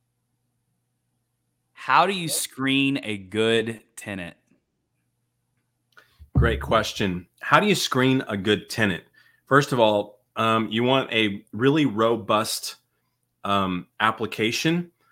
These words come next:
Speaker 2: I would check all of their references. I would check their credit.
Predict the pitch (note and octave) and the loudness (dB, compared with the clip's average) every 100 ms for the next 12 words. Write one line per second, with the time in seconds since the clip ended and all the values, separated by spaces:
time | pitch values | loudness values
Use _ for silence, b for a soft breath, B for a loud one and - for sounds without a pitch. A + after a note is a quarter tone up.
0 | _ _ - G#2+ A#2 A2 B2+ A2 - G2+ | _ _ 0 2 2 0 2 0 0 0
1 | A#2 A#2+ G#2+ A2+ A#2 C3 - D#3 D#3+ - | 2 2 2 2 0 -4 -2 -4 -4 -10
2 | - _ _ _ - G#2+ A2+ A2+ - A#2+ | -14 _ _ _ 0 2 2 -2 0 -2
3 | - - A2 A2+ - D#3 D3+ E2 | -2 -12 -4 -2 0 2 2 -2